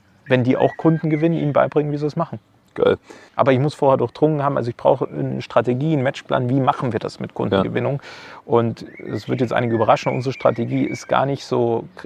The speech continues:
Speaker 1: äh, stark skalierbar und automatisiert, wie es bei vielen Businesses heute ist, mit Leads und Ad-Marketing. Wir haben bis, bis, bis Corona, bis Lockdown,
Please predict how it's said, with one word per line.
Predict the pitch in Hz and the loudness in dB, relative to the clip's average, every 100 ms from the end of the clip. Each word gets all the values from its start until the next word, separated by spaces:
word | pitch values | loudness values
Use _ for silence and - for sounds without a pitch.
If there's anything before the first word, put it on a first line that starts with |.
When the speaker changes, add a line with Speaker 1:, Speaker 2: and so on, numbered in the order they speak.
| - | -16
Speaker 1:
äh, | - - - - | -14 -12 -14 -14
stark | - - 123 135 - 170 - _ - | -4 0 2 0 -6 -20 -20 _ -16
skalierbar | - - 135 131 131 165 143 | -16 -2 2 4 4 6 8
und | 127 | 6
automatisiert, | - 131 131 117 120 107 139 170 - | 6 2 2 0 0 0 2 2 0
wie | 135 | -4
es | - | -2
bei | 123 | -4
vielen | - 127 123 | -2 -4 -4
Businesses | 135 135 120 117 | -4 -4 -4 2
heute | 120 113 | 2 2
ist, | 135 151 - | 2 0 0
mit | 117 123 | -2 4
Leads | 143 151 - | 6 4 2
und | 123 | 2
Ad-Marketing. | 135 - 139 131 135 143 139 - - - | 2 2 0 0 0 -2 -2 -8 -16 -2
Wir | 123 | 0
haben | 135 123 | 2 2
bis, | 156 - - 147 - | 0 0 -14 -16 -6
bis, | 147 - 151 | -4 -4 -4
bis | 143 139 - - | -4 -4 -8 -2
Corona, | 139 113 139 151 | 2 4 4 0
bis | 131 - | -4 -4
Lockdown, | 147 - 120 135 | -4 0 2 2